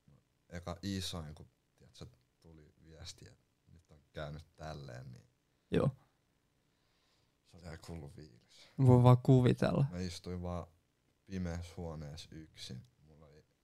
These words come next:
Speaker 1: tosi hauskaa, mulla oli tosi hyvä olla.
Speaker 2: Joo.
Speaker 1: Mä tärisin sillä se euforiasta onnesta.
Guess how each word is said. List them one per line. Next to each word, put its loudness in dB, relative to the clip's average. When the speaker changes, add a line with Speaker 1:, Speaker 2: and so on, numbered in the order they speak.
Speaker 1:
tosi -10
hauskaa, -18
mulla -20
oli -20
tosi -14
hyvä -20
olla. -20
Speaker 2:
Joo. 6
Speaker 1:
Mä 2
tärisin -14
sillä -20
se -16
euforiasta -16
onnesta. -18